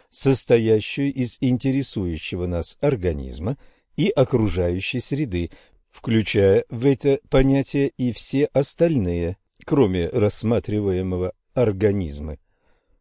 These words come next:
В этой системе окружающая среда воздействует на организм, в свою очередь оказывающий воздействие на окружающую его среду.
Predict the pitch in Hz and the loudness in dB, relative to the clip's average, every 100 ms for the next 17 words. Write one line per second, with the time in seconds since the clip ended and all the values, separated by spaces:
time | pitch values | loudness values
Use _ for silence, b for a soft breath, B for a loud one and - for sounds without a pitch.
0 | _ 107 160 165 151 - 151 - 185 151 | _ 4 4 4 0 -2 -4 0 2 4
1 | 151 127 117 107 113 101 - 104 98 - | 4 4 0 4 4 4 0 -2 0 -2
2 | 107 98 92 90 95 92 101 - 95 90 | -2 0 2 2 -2 -2 -4 -4 -4 -4
3 | 85 98 90 87 95 90 85 104 151 _ | -2 -2 -2 0 -2 -2 -4 -6 -8 _
4 | - - 113 107 101 98 101 95 107 92 | -10 0 4 4 4 0 -2 -2 -2 0
5 | 104 90 87 87 - 95 90 85 82 90 | 0 0 -4 -4 -4 -2 -2 -2 -4 -6
6 | 82 - 127 - b b 110 123 110 113 | -6 -2 0 0 b b 4 4 4 2
7 | 101 98 101 113 - 131 143 151 113 71 | 4 4 4 0 -2 -2 0 -2 -2 -6
8 | - - 78 76 | -6 -8 -8 -8